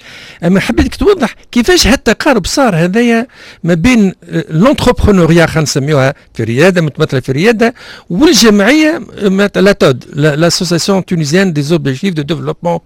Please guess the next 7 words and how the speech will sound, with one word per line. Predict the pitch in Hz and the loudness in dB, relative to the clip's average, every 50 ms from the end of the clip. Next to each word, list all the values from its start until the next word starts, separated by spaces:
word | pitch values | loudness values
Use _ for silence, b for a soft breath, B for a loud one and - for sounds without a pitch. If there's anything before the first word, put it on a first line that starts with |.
| B B B - | B B B -6
ديورابل. | 143 143 185 220 214 175 127 117 110 B B B | -2 2 4 4 4 4 2 0 -4 B B B
شنو | - - 339 381 | -4 0 2 4
هو | 349 277 | 4 4
السر | 226 - - 320 302 233 151 143 | 4 2 2 0 0 2 2 0
هالكمون | 175 175 - - 185 185 214 226 190 139 123 | 0 0 0 0 0 2 2 2 2 2 0
هذا | 117 123 127 131 | -4 -4 -6 -8
اللي، | 123 113 113 107 | -8 -8 -8 -12